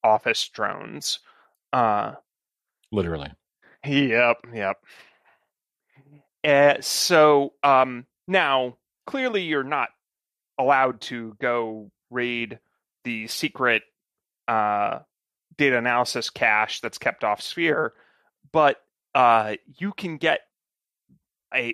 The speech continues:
Speaker 1: probably a small group much, much closer, uh, than, uh, anyone else. It, it might be harder if you had a lot, like, a, a large group is gonna draw a lot of attention,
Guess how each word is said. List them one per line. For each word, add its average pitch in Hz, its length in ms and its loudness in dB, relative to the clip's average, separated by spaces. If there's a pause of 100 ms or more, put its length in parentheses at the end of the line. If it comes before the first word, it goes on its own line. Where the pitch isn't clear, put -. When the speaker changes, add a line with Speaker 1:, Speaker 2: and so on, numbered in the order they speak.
(100)
Speaker 1:
probably 233 320 -2
a 117 80 -6
small 262 400 0
group 131 320 -6 (320)
much, 135 440 -4
much 131 320 -4
closer, 165 640 -6 (540)
uh, 120 260 0 (120)
than, 107 640 -8 (520)
uh, 101 280 -6 (220)
anyone 117 240 -4
else. 135 420 -4 (680)
It, 208 160 -6 (280)
it 190 180 -4
might 247 260 0
be 233 160 0
harder 156 580 4
if - 200 -6
you 139 120 -2
had 120 540 0 (1200)
a 135 80 4
lot, 117 360 -2
like, 180 260 0 (100)
a, 156 260 2 (200)
a 147 60 -4
large 175 420 2
group 170 220 -10
is 143 80 -8
gonna 127 180 -4
draw 107 260 -6
a 104 140 -8
lot 113 220 -4
of 101 80 -14
attention, - 640 -20